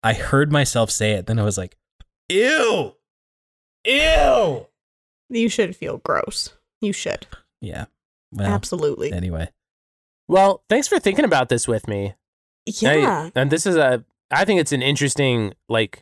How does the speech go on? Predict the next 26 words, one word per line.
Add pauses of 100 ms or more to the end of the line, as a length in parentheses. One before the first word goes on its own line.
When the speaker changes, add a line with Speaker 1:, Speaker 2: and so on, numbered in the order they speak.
(120)
Speaker 3:
relationship
to
interrogate.
And
Speaker 1:
Mm-hmm.
Speaker 3:
I
know
we
Speaker 2:
Oh,
Speaker 3:
didn't
even,
like,
Speaker 2:
yeah.
Speaker 3:
breach (520)
the
tip
of
the
iceberg
on
some
of (760)
the
different (100)
subtopics,
but